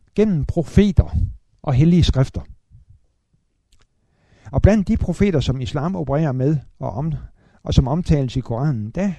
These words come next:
er det en kendsgerning, at langt de fleste er bibelske, øh, skikkelser.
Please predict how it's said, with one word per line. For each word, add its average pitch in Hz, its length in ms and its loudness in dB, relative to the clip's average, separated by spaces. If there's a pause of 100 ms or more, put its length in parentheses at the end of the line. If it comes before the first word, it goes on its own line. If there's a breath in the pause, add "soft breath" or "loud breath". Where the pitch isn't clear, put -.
er 147 140 -4
det 143 240 -6
en 120 140 -10
kendsgerning, 127 520 -4
at 110 140 -10
langt 185 220 -4
de 135 80 -2
fleste 165 500 -4 (460)
er 139 80 -6
bibelske, 123 640 -4 (340)
øh, 120 220 -4 (320)
skikkelser. 139 600 -6